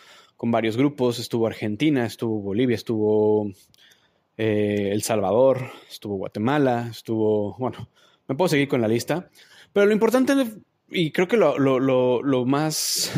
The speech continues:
lo más, eh, digamos, remarcable es eso, que fue el primer, el primer,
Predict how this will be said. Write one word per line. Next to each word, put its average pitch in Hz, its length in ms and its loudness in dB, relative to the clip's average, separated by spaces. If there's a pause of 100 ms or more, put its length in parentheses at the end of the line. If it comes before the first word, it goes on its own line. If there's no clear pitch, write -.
(1400)
lo 135 160 4
más, 151 640 0
eh, 147 340 2
digamos, 131 720 0
remarcable 120 800 0 (760)
es 180 220 2
eso, 143 320 0 (100)
que 135 120 -6
fue 165 160 2
el 165 80 2
primer, 175 480 0
el 156 120 0
primer, 147 380 0